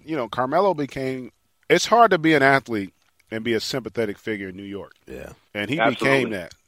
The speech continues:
Speaker 1: You know, he went full circle. And, and that was, in a lot of ways, you should thank Phil Jackson for that. Because
Speaker 2: <laughs>
Speaker 1: Phil made it possible.
Speaker 2: Yeah. Tony, Tony, is there a difference
Speaker 3: <laughs>
Speaker 2: between the way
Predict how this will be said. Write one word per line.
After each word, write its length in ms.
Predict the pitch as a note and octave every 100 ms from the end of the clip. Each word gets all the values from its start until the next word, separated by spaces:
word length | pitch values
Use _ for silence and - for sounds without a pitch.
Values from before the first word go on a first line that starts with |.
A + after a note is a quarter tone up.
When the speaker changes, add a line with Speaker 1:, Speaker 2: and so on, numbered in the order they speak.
| _
Speaker 1:
You 140 | A2+
know, 200 | G2+ F#2
he 180 | F#2+ F3+
went 320 | E3+ B2+ -
full 520 | - C#3+ B2+ B2 B2
circle. 540 | A#2 - B2+ A2 - D2 _ _ _ _
And, 200 | G#2 G2+
and 220 | G#2 G#2
that 200 | A#2 D3
was, 280 | C#3+ A2+ F2+ F#2+ A2+
in 140 | A#2+
a 60 | A#2
lot 200 | C#3+ D3
of 60 |
ways, 300 | B2 A#2 A2
you 60 | B2+
should 220 | - C3
thank 220 | D3+ D3
Phil 180 | - G#2+
Jackson 400 | F#2+ F#2 - E2
for 120 | F#2
that. 180 | E2 -
Because 680 | D3+ - A2+ G#2 - G3 D#3+ _ - -
Speaker 2:
<laughs> 320 | - - _
Speaker 1:
Phil 180 | C#3 E3
made 160 | D3 C#3+
it 80 | C#3
possible. 380 | C#3+ D#3+ - _ -
Speaker 2:
Yeah. 300 | G2 A2 - -
Tony, 240 | B3+ A#3+
Tony, 300 | - A#3+ A#3+
is 100 | G#3+
there 160 | D4+ A3+
a 20 |
difference 380 | F#3+ C#4 D3+ -
Speaker 3:
<laughs> 120 | G3+
Speaker 2:
between 260 | - G#3+ G3
the 80 | F3
way 460 | F3+ G3 F#3+ D3+